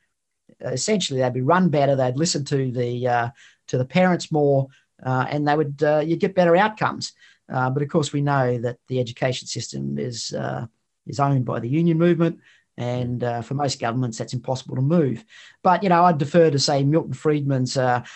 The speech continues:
a halfway house between pure libertarianism and the current situation would be Milton Friedman's voucher system.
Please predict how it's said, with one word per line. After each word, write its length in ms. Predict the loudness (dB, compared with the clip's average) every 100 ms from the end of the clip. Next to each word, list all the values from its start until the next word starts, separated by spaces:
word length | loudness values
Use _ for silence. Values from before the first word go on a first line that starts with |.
| -2
a 80 | 2
halfway 360 | 4 4 2
house 240 | 4 2 0
between 400 | -4 -4 -2 -2
pure 240 | 2 2
libertarianism 1000 | 2 0 2 4 4 4 0 0 0 -2
and 140 | -2
the 40 | -2
current 300 | 0 2 0
situation 720 | -4 -4 0 0 0 -2 -4 -10 -20 _
would 100 | -6
be 180 | 0 2
Milton 260 | 4 2 0
Friedman's 500 | 0 0 0 -2 0
voucher 380 | -2 -2 -4
system. 460 | -6 -6 -6 -8 -10